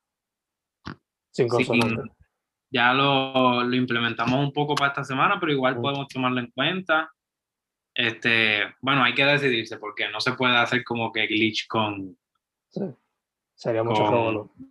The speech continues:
Speaker 1: Sería mucho revolú ahí.
Speaker 2: ya.
Speaker 1: Sería maybe,
Speaker 2: Sería
Speaker 1: podríamos,
Speaker 2: un
Speaker 1: podríamos maybe mezclar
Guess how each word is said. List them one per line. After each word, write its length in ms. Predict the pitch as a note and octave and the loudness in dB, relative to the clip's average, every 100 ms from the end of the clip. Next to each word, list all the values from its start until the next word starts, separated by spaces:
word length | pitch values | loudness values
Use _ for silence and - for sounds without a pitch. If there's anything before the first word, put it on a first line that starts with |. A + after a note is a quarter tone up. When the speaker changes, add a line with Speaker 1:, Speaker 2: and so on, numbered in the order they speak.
| _ | _
Speaker 1:
Sería 260 | _ E3+ G#2+ | _ -8 -6
mucho 200 | G#2 A2+ | -6 -8
revolú 400 | A#2 G#2+ G#2 G2+ | -6 -6 -6 -8
ahí. 140 | G2+ - _ _ _ _ _ _ _ _ _ _ _ _ _ _ _ _ _ _ _ - | -12 -18 _ _ _ _ _ _ _ _ _ _ _ _ _ _ _ _ _ _ _ -4
Speaker 2:
ya. 400 | G#2 G#2 F#2+ F2 _ _ _ _ _ _ _ _ _ _ _ _ _ _ _ _ _ _ _ _ _ _ _ _ _ _ | 0 2 0 -4 _ _ _ _ _ _ _ _ _ _ _ _ _ _ _ _ _ _ _ _ _ _ _ _ _ _
Speaker 1:
Sería 280 | - A#2 A2+ | 0 2 2
maybe, 260 | B2 C3 C3+ | 4 6 8
Speaker 2:
Sería 220 | C3+ C3+ | 8 8
Speaker 1:
podríamos, 580 | B2 A#2+ A#2 C3 C#3 C#3 | 6 4 4 4 2 -2
Speaker 2:
un 60 | - | -2
Speaker 1:
podríamos 460 | C3+ A#2+ A#2+ C#3 | 2 4 6 4
maybe 480 | D3 D3 C3+ C3 C3 | 4 2 2 6 6
mezclar 400 | B2+ B2 C3+ B2 | 4 2 4 6